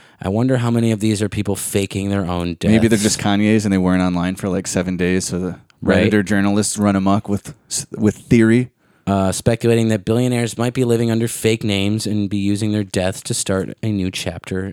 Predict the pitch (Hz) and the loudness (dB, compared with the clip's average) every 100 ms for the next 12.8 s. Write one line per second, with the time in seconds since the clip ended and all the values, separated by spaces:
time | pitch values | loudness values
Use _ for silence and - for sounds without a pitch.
0 | - 101 104 113 113 - - 101 - - | -8 -8 -6 -8 -10 -10 -10 -12 -16 -18
1 | - - - - - _ _ 104 117 120 | -20 -20 -20 -20 -20 _ _ 0 2 2
2 | 123 117 120 123 120 113 104 113 - 139 | 2 2 2 2 2 0 -2 -2 2 4
3 | 156 156 135 120 - 147 - 127 - 190 | 4 4 2 -2 0 0 4 2 4 2
4 | 190 160 151 139 143 131 131 151 160 135 | 4 4 2 2 2 4 4 4 4 4
5 | 131 131 131 117 - 120 131 131 113 110 | 4 2 0 0 -2 0 0 0 0 0
6 | 113 104 101 - 98 - 101 - 98 - | -2 -2 -4 -6 -8 -2 -4 -4 -10 -4
7 | 98 98 87 76 - - _ - - - | -2 -2 -2 -6 -12 -16 _ -20 -20 -20
8 | _ _ - 104 101 95 - 98 95 95 | _ _ -8 -4 -2 -2 -2 -2 -2 -2
9 | 95 - 98 101 101 - 104 98 - 120 | -2 -2 -4 -2 -4 -2 -2 -4 -2 0
10 | 123 117 110 104 - 135 139 123 117 113 | 2 2 0 -2 -2 -2 2 2 2 0
11 | - 101 107 101 - 123 - - 120 - | -2 -4 -4 -4 -2 -2 -2 -2 -2 0
12 | 107 101 - 104 98 95 95 | -2 -2 -4 -4 -2 -2 -6